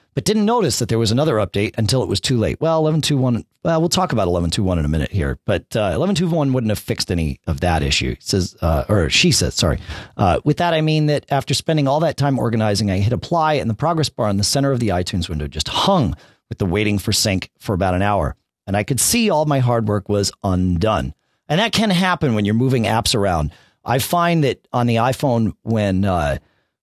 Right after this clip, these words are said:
when you wanna move apps and folders and do all that kind of stuff, or even just remove apps from your iPhone, if you're doing it in iTunes, you have to sync without making any changes, sync again without making any changes,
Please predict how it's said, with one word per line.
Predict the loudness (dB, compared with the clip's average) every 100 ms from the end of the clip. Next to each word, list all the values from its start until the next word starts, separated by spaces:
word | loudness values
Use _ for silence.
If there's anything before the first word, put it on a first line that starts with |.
| _ _
when | -2 0
you | 0
wanna | 0 0 2 0 0
move | 0 2 2
apps | 0 0 0
and | -2
folders | 0 0 2 2 2 0
and | 0
do | 2
all | 2
that | 0 0
kind | -2 -2
of |
stuff, | 0 -2
or | 0
even | 0 0
just | 0 0
remove | 0 2 2 2
apps | 0 -2
from | -2 0
your | 0
iPhone, | 0 0 -2
if | -2
you're | -2
doing | 0 0
it | 0 -4 _ _ _
in | -2
iTunes, | 0 0 0 0 0 -2 -4
you | -2
have | 0 0 -2
to | -2 0 0 -2 _
sync | -4 0 0 0 -6 _ _ _ _ _ _ _
without | -4 0 0
making | 0 0 2
any | 2 0
changes, | 0 0 0 -2 -4
sync | -4 0 0
again | 0 0 0 0 0
without | 0 0
making | 0 -2 0
any | 0 0
changes, | -2 -2 -2 -4